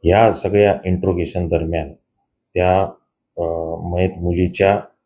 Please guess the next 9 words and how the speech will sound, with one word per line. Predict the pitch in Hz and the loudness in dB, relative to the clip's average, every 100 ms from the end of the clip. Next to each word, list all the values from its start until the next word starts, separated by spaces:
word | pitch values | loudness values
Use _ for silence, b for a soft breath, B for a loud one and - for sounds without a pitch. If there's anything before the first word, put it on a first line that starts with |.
| _ - | _ -8
घरासमोरील, | 80 85 87 - 87 95 98 101 104 - _ _ _ _ 85 | -2 0 -2 -4 0 2 2 0 -2 -6 _ _ _ _ -2
अ, | 87 87 | -2 -2
घरामध्ये, | 82 78 90 90 87 85 - _ _ - | -2 0 2 2 2 0 -2 _ _ -10
अ, | 82 | -8
वन | 87 87 | -4 -4
रूमच्या, | 90 92 90 - 90 85 82 - - - | -2 -2 -2 -2 0 0 -2 -8 -20 -8
अ, | 85 | -8
घरामध्ये | 78 80 87 87 85 | -4 -2 -2 -2 -2
राहणारा | 87 76 78 85 | -2 -2 -2 -2